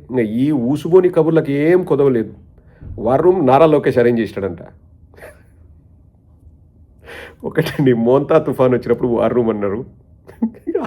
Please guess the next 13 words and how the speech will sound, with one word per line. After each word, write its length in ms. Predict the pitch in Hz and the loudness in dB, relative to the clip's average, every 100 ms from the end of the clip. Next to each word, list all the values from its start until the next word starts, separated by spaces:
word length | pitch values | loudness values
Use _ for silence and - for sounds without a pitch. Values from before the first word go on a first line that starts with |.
| - | 2
ఆడ 100 | 143 | 2
ఏం 280 | 135 143 175 | 4 2 0
చేస్తారండి, 500 | 120 - 120 117 165 - - - | -2 -2 -2 0 -2 -8 -18 -6
ముగ్గురు, 480 | 139 135 - 165 139 - - - | -4 0 4 4 4 -8 -20 -8
సారీ, 420 | - 139 170 107 - - - - | 2 6 6 2 -6 -20 -20 -4
ముగ్గురు 480 | 123 143 220 302 - | -2 2 2 2 -2
డిఫరెంట్ 340 | 131 131 180 175 | -4 0 2 2
డిఫరెంట్ 280 | 165 151 131 | 2 0 0
కంప్యూటర్స్, 440 | 123 147 135 131 | 0 0 -2 -4
చంద్రబాబు 580 | 240 139 147 180 185 175 | -2 2 4 4 4 4
ముందు 180 | 175 196 | 2 4
మూడు 220 | 151 160 | 4 6
కంప్యూటర్లు, 520 | 156 127 131 - | 4 2 -2 -4